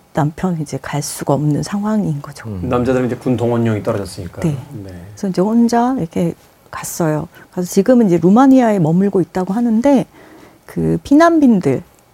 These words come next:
Speaker 1: 그 난민 대피소에 이 사람이 지금 머물고 있었단 말이에요.
Speaker 3: 그 물자도 부족하고 참 얼마나 그 삶이
Speaker 1: 네.
Speaker 3: 쉽지 않겠습니까?
Speaker 1: 그러니까 이 사람이 적은 글에 뭐가 있냐면, 일주일 전만 해도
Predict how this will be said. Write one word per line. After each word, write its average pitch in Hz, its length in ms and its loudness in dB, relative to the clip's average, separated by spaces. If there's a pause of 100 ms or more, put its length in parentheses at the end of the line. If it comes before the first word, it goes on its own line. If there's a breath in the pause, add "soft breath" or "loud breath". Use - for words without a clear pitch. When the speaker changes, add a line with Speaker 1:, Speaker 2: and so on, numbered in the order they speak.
(520)
Speaker 1:
그 - 140 -10
난민 214 580 6
대피소에 165 720 2
이 156 60 -2
사람이 160 320 -4
지금 143 240 -4
머물고 170 440 0
있었단 - 500 -8
말이에요. 175 380 -2 (160)
Speaker 3:
그 - 160 -12
물자도 135 360 0
부족하고 131 460 -4
참 151 300 -8
얼마나 151 500 0
그 127 400 -8
삶이 120 1040 -4
Speaker 1:
네. 175 180 2
Speaker 3:
쉽지 165 220 -6
않겠습니까? 107 520 -12 (340)
Speaker 1:
그러니까 208 100 -2
이 185 80 2
사람이 220 320 0
적은 185 320 -2
글에 196 220 0 (640)
뭐가 170 300 0
있냐면, 180 460 -2
일주일 254 320 2
전만 185 380 -4
해도 220 360 2